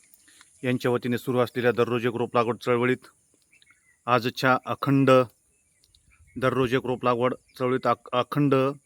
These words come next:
एक हजार तीनशे सातव्या दिवशी आपण रोप लागवड करण्यासाठी सिद्धेश्वर महादेव मंदिर माळ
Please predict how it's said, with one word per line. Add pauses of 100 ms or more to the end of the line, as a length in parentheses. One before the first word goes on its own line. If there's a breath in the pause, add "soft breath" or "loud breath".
(360)
एक
हजार
तीनशे
सातव्या
दिवशी (640 soft breath)
आपण (420)
रोप
लागवड
करण्यासाठी
सिद्धेश्वर
महादेव (1000)
मंदिर
माळ